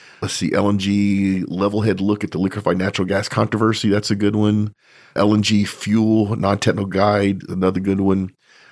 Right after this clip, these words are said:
So it just goes on and on. I would Google it and then look for reviews. There's been a big change in the quality of L N G literature out there in, say, the last five years. Before that,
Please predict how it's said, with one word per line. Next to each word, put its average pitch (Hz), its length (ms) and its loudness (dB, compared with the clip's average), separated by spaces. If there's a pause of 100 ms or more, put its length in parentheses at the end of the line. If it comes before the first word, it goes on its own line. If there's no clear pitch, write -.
(260)
So - 120 0
it 107 80 4
just 135 140 0
goes 117 180 2
on 101 260 2
and 92 120 4
on. 92 180 4
I 104 80 2
would 98 300 0
Google 147 480 2
it 190 120 -4 (300)
and 101 100 -2
then 98 140 2
look 113 220 0
for 117 120 0
reviews. 98 720 2 (400)
There's 107 160 2
been 117 160 0
a 101 40 0
big 123 260 -2
change 120 480 2
in 87 100 -2
the 92 40 0
quality 104 400 0
of - 160 0
L 107 160 0
N 101 80 2
G 92 200 -2
literature 95 460 0
out 92 180 -2
there 85 160 0
in, 85 160 -6
say, 92 180 0
the 85 80 -2
last 87 320 -2
five 85 300 -2
years. 95 440 2 (420)
Before 110 440 0
that, 101 320 2